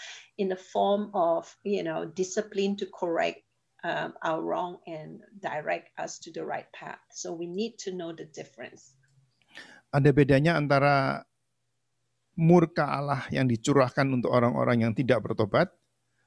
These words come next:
Speaker 2: sedangkan deraan atau siksaan adalah bentuk pendisiplinan untuk mengkoreksi kekurangan kita dan men-, meluruskan jalan kita kepada kebenarannya. Dia ada bedanya ya, adik-adik ya. Jadi yang satu tuh murka Allah.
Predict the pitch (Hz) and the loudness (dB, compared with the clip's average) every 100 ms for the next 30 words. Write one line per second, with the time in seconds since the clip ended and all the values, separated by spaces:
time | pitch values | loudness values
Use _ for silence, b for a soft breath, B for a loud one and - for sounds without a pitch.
0 | _ _ _ _ _ _ - 160 135 131 | _ _ _ _ _ _ 0 2 4 4
1 | 135 160 151 - 139 131 131 151 160 156 | 4 2 0 2 4 4 2 0 0 0
2 | - 139 127 - - 143 147 160 175 170 | 0 -2 -2 -4 0 0 2 2 2 -2
3 | 208 - _ _ _ _ _ 143 131 127 | -6 -14 _ _ _ _ _ 2 4 4
4 | 156 131 127 175 - - 151 131 127 151 | 4 0 0 0 0 -2 0 0 -2 -4
5 | 156 143 143 156 165 165 - 143 127 - | 0 0 2 2 2 0 -2 -2 2 0
6 | - _ _ - 143 127 139 135 - - | 0 _ _ -4 -2 2 4 4 0 -2
7 | 151 - 135 127 123 123 120 135 123 110 | -2 -4 0 2 2 0 0 2 4 2
8 | 92 - _ _ _ _ _ - 120 120 | 0 -10 _ _ _ _ _ 0 2 4
9 | 120 - 131 131 131 131 - 143 117 113 | 2 0 2 4 4 4 2 2 4 4
10 | 113 117 113 147 135 117 113 110 - 107 | 2 -2 -4 -6 -2 -2 -2 -6 -6 -4
11 | 107 104 101 98 107 151 175 156 135 123 | 0 0 2 2 0 4 4 6 4 2
12 | 127 139 127 107 110 139 _ _ 120 117 | 4 4 4 4 2 -2 _ _ 0 2
13 | 117 123 117 123 b b b _ - 131 | 4 4 4 0 b b b _ -2 4
14 | 156 156 165 143 185 208 185 165 165 135 | 6 4 2 2 2 4 6 6 4 0
15 | 123 120 | 0 -4